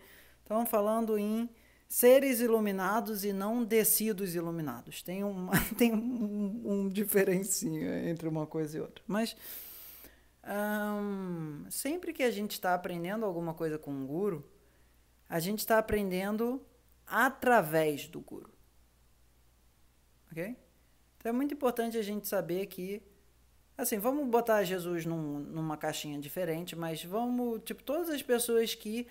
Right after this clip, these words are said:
não nasceram iluminadas e que trabalharam pela iluminação, no sentido de se desenvolver, fazer prática, et cetera, no geral, eles têm algum mestre encarnado ou desencarnado desse planeta, de outra dimensão, o que seja,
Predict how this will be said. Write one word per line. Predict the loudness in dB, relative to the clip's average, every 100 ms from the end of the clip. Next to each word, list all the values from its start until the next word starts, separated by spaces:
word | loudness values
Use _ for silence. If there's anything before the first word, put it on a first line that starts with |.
| -12 -6
não | 0 2
nasceram | 2 2 2 4
iluminadas | 2 0 -2 -2 -4 -6 -8 -12 -14 -18 -20 -20 _ _
e | -10
que | -4 0 2 2 0 -6 -4
trabalharam | 2 6 6 8 8 6 2 0
pela | 0 0
iluminação, | 0 0 -4 -4 -6 -2 -2 -2 -6 -16 _ _ -6
no | -4 -2 -2
sentido | -2 -4 -4 -6 -6
de | -6 -4 -4
se | -4 -4
desenvolver, | -4 -4 -4 -2 0 0
fazer | -2 -4 -4
prática, | -4 -4 -4 -6
et | -4
cetera, | -2 -2 0 0
no | 0
geral, | 2 2 4 4
eles | 2 2 0
têm | 0
algum | 0 2
mestre | 0 0 -2 -4 -6
encarnado | -4 -2 -2 -2 -4
ou |
desencarnado | -6 -6 -4 -4 -4 -6 -8
desse | -6 -4 -2 -4
planeta, | -4 -4 -2 -4 -4 -6
de | -6
outra | -6 -8
dimensão, | -10 -8 -8 -8 -8 -8 -8 -10
o |
que | -8
seja, | -6 -6 -10